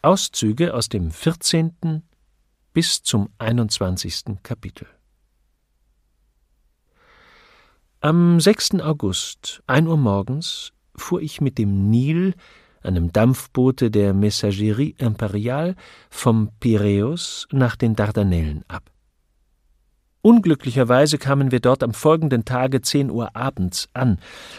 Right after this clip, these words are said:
und da man nach türkischem Gesetz nach Sonnenuntergang nicht ans Land steigen darf,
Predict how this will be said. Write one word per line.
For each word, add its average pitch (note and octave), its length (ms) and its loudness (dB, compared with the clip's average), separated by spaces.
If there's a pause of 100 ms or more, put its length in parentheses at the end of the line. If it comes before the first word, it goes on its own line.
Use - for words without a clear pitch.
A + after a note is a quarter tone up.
und B2+ 140 -2
da D3+ 80 6
man E3 140 4
nach D#3 120 2
türkischem F#3 520 -2
Gesetz C#3+ 540 0
nach C3+ 460 0
Sonnenuntergang A2+ 920 2
nicht A2 200 -4
ans G#2 180 -4
Land D#3+ 240 -2
steigen F2+ 400 -4
darf, G2+ 280 -6